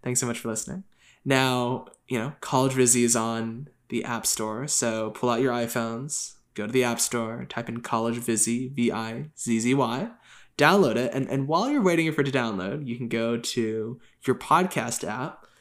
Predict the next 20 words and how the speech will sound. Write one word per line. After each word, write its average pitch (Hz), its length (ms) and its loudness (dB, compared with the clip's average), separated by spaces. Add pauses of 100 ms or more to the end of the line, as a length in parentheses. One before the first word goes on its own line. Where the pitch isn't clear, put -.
(120)
scroll 156 380 2
down, 123 460 0
and 131 120 0
when 131 100 0
you 127 80 2
see 165 220 2
five 143 280 0
stars, 131 500 -4
you 113 60 -6
can 120 100 -4
give 113 140 -2
us 107 320 -4 (120)
five 117 240 -2
stars. - 460 -6 (240)
Well, 190 80 12
you 190 60 12
can 196 80 10
give 214 100 12
us 180 120 8
any 127 480 2